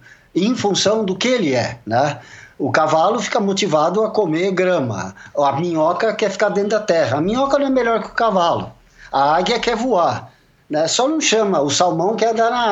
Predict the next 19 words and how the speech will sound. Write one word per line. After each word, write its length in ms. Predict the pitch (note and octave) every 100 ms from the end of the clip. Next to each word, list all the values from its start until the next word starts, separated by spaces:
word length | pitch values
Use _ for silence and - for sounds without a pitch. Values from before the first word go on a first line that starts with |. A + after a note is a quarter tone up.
| F3
água, 280 | B2 G#2+ - - -
quer 160 | C#3
nadar, 380 | C3+ B2 B2+ A2+
andar, 300 | A#2+ A2+ A#2
nadar 420 | A2 C3 B2 C#3+
<laughs> 40 | D#3+
na 480 | D#3 - - - C3
água. 160 | - C3 B2 B2+ -
Então 220 | D#3 A#2+
é 20 | A#3+
o 40 |
seguinte: 720 | - G#3+ G#3 F#3+ - A2+ - G3
não 160 | A#3
tem 220 | - D#4+ D#4
um 80 | A#3+
melhor 480 | A3+ F3+ F3+ E3+
ou 160 | D#3+ D#3+
um 160 | D#3 D#3
pior, 460 | D#3 C3 B2 A#2